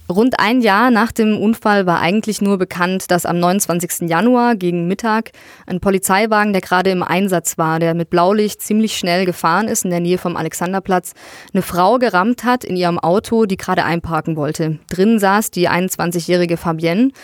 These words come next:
die durch den Aufprall des Polizeiwagens sofort tot war.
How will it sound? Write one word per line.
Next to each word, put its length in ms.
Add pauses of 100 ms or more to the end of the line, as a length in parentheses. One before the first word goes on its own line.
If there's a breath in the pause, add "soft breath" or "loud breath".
(320 loud breath)
die 260
durch 160
den 140
Aufprall 600
des 120
Polizeiwagens 920
sofort 380
tot 340
war. 220